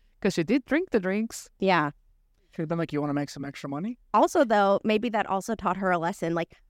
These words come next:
Speaker 2: don't automatically just order the most expensive thing on the menu.
Speaker 1: Yeah.
Speaker 2: You're not quite sure how the night's gonna end up, right? <laughs>
Speaker 3: Well, 'cause we used to have that a lot at a lot of the different nightclubs I worked at, and it was, they'd have a glass of wine and nurse it for the whole night.
Speaker 2: Yeah.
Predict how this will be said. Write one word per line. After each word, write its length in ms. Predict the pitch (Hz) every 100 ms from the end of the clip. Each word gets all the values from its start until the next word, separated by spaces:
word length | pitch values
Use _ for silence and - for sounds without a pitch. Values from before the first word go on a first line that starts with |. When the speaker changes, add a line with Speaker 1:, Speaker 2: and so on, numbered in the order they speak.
| _ -
Speaker 2:
don't 200 | 330 339 -
automatically 540 | 233 220 196 190 180
just 220 | 160 185 -
order 260 | 190 180 165
the 80 | 160
most 240 | 165 165
expensive 600 | - - - 170 - 160
thing 200 | - 165
on 120 | 165 160
the 60 |
menu. 520 | 156 160 151 156 127 165 _ _ _
Speaker 1:
Yeah. 180 | - 175
Speaker 2:
You're 80 | 160
not 180 | 180 165
quite 240 | - 185
sure 220 | - 180 170
how 100 | 180
the 140 | -
night's 280 | 170 151 -
gonna 160 | 160 147
end 180 | 156
up, 160 | 156 156
right? 240 | 156 151 -
<laughs> 80 | 220 - -
Speaker 3:
Well, 160 | 214 392
'cause 200 | - 202
we 100 | 180
used 120 | 285 -
to 80 | 170
have 220 | 165 160
that 160 | 143 131
a 100 | 110
lot 420 | 113 120 113 107
at 120 | 110
a 60 | 110
lot 180 | 123
of 60 | 127
the 60 | 110
different 280 | 117 107
nightclubs 320 | 107 - 113 113
I 80 |
worked 260 | 101 110 117
at, 160 | 101 104
and 160 | 101 110
it 60 | - -
was, 840 | 123 139 135 131 127 120 113 - -
they'd 180 | 135 131
have 200 | 135 135
a 120 | 117
glass 320 | - 139 135
of 60 | 127
wine 280 | 127 123 110
and 120 | 107
nurse 220 | 127 117
it 100 | 120
for 60 | -
the 80 | 101
whole 140 | 104
night. 240 | 101 92 -
Speaker 2:
Yeah. 220 | - 135